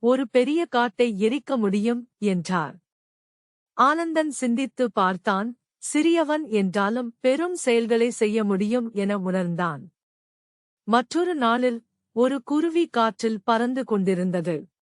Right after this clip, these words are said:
புயல் அடித்து அதன் கூடு கலைந்தது.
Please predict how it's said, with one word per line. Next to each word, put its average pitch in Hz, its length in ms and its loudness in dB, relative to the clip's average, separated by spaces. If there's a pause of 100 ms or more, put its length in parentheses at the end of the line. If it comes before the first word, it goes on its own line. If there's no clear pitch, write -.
(720)
புயல் 339 360 0
அடித்து 240 580 -2
அதன் 233 360 0
கூடு 311 420 -2
கலைந்தது. 180 600 -2